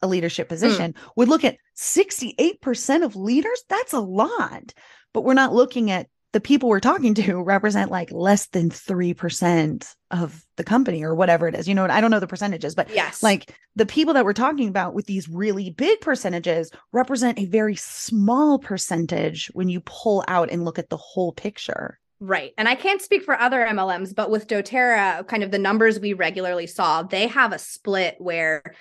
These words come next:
Speaker 2: you, when you sign up, decide if you want to be a wholesale customer or a wellness advocate. Only the wellness advocate track requires a social security number, and only the wellness advocate is eligible to earn commissions. And they created that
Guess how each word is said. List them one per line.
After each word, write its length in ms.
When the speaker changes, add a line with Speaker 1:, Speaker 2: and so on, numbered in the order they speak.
Speaker 2:
you, 240
when 160
you 80
sign 300
up, 160
decide 380
if 100
you 80
want 120
to 60
be 100
a 60
wholesale 460
customer 480
or 220
a 60
wellness 320
advocate. 520
Only 420
the 140
wellness 360
advocate 640
track 540
requires 800
a 60
social 220
security 360
number, 420
and 180
only 280
the 100
wellness 320
advocate 480
is 260
eligible 480
to 220
earn 220
commissions. 680
And 180
they 260
created 720
that 360